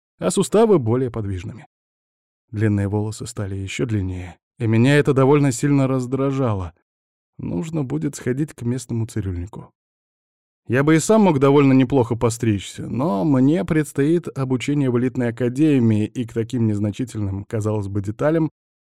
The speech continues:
любая избалованная аристократия довольно внимательно относится. Но в целом увиденное меня порадовало. Я резко вздрогнул и напрягся, когда услышал шаги, раздавшиеся в отведённой для меня комнате.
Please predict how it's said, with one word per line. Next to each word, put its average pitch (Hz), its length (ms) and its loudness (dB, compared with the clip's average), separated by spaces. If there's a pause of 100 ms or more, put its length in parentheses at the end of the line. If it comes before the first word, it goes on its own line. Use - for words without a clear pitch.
(100)
любая 156 360 6
избалованная 147 500 6
аристократия 131 540 0
довольно 120 360 4
внимательно 113 600 2
относится. - 680 -12 (560)
Но 202 420 -6
в - 60 -14 (120)
целом 202 540 0 (460)
увиденное 135 580 2
меня 98 340 -2
порадовало. 95 840 -8 (1000)
Я 135 360 4
резко 143 360 4
вздрогнул 160 520 4
и 143 160 0
напрягся, 143 580 2
когда 110 240 0
услышал 113 380 0
шаги, 117 360 0
раздавшиеся 117 760 2
в 110 60 0
отведённой 113 560 0
для 110 140 -2
меня 98 280 -4
комнате. - 480 -14